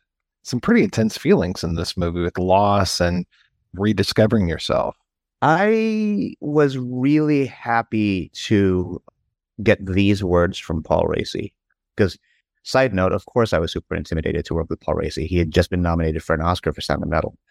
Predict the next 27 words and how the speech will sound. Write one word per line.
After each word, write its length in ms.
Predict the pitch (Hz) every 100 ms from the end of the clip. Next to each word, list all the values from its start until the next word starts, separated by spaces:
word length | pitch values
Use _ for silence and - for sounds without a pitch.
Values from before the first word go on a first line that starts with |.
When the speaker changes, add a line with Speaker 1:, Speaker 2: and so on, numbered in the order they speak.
| _ _ _ -
Speaker 2:
So 160 | 101
on 180 | 92 95
day 180 | 90 90
one, 360 | 87 90 90
I'm 140 | 85 82
thinking, 320 | 85 82 85
"Oh, 100 | 85
here 220 | 80 85
he 80 | 85
comes," 440 | - 85 82 82
and 140 | 78 82
I'm 160 | 85
some 320 | 82 - 85 82
punk 260 | 85 82
kid. 320 | - 80 78 - _ _ _ _ -
And 100 | 131
I 60 |
think, 260 | 139 190 190
like, 160 | 143 117
within 640 | 117 92 107 110 107 101 _ _ _ _
four 400 | - 120 117 104
takes 920 | - 104 98 98 - - - - _ _ _ _
of 180 | 107 98
me 220 | 101 98
just 160 | 95 92
being 260 | 98 92 92
really 560 | 95 95 92 90 87